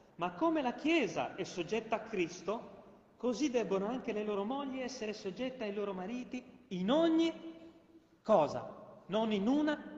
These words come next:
due, tre, in tutte e centinaia le cose.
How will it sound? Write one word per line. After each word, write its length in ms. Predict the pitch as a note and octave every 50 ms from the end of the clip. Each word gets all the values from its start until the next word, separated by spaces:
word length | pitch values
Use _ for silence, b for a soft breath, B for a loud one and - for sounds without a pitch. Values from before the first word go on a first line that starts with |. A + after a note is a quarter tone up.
| - - -
due, 420 | E3+ F#3 G3+ A3+ A3+ A3+ - - -
tre, 640 | - - D3+ D#3 F3+ - - - - - - - - -
in 220 | F#3+ F#3 - -
tutte 680 | - F4+ F4+ - - - - E4+ E4 E4 - - - -
e 120 | - F3+
centinaia 640 | - - - A#3 G#3 A3 A3+ G#3 E3 C3 A#2+ B2 C3
le 120 | D3 D3+ - -
cose. 320 | - - - - - -